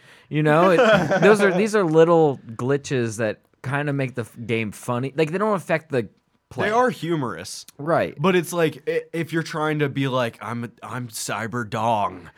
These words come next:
Speaker 2: you know, and I'm, i-,
Speaker 1: Wha-
Speaker 2: I'm a mercenary in the cyber world." And then all of a sudden, like,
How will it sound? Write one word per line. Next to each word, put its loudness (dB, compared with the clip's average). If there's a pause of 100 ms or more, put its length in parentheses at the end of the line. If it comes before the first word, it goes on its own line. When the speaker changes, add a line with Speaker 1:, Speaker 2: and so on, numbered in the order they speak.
(160)
Speaker 2:
you -4
know, 0
and -6
I'm, -4
i-, -6
Speaker 1:
Wha- -4
Speaker 2:
I'm -8
a -12
mercenary -10
in -16
the -18
cyber -8
world." -8 (180)
And -2
then 4
all 6
of 0
a -2
sudden, -2
like, -2